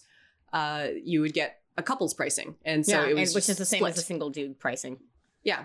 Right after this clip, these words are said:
Speaker 1: and it was just even in it was great. Anyway, so I noticed that in my particular play parties,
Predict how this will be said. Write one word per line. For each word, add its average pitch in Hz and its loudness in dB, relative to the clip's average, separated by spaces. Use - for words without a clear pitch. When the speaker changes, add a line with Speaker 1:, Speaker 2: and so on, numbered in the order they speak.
Speaker 1:
and 208 2
it - 4
was 190 2
just - -2
even 180 2
in 156 -2
it - 0
was 156 2
great. 151 -2
Anyway, 185 2
so 165 2
I 240 2
noticed 190 4
that 165 -2
in 156 2
my 247 2
particular 156 -2
play 135 -2
parties, 143 -2